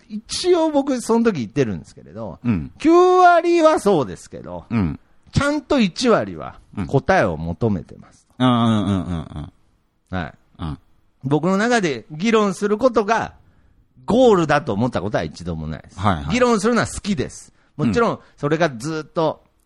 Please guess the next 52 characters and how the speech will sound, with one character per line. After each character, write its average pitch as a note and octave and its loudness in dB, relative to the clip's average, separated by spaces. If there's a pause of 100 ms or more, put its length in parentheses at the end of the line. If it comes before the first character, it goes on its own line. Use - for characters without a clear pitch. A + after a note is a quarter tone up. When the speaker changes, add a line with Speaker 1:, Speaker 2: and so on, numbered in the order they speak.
(120)
Speaker 1:
大 C3+ -2
好 - -10
き A#2+ -8
な G#2 -2
皆 B2 -2
さ A2+ -4
ん G2 -6
と F#2+ -6
で A#2+ -4
き - -18
て G#2+ -4
る F#2 -4
こ F#3+ -4
と F3 0
は、 G3+ -4 (420)
ゴ A#3+ 6
ー G#3 6
ル E3 0
と - -6
言 A#2 -6
っ A#2 -14
て A3+ 0
も C3 -4 (440)
過 F#3 2
言 B3+ 4
で C4+ 6
は F3+ 0
な C#3+ -4
い B2 -2
か F#2+ -2
も D2+ -8
し F2 -12
れ F2 -6
な F2 -6
い A#1 -12
で - -20
す - -20
が、 - -20 (160)
Speaker 2:
う B2+ 2
ん。 E2 -2 (360)
Speaker 1:
僕 E3 -4
に F#3 0
と G3+ 2
っ F#3+ -6
て F3+ 0
や C3+ 4
っ - -12
ぱ B2+ 0
り G#2+ 0
本 A#2 2
当 B2+ 2
の A3+ 0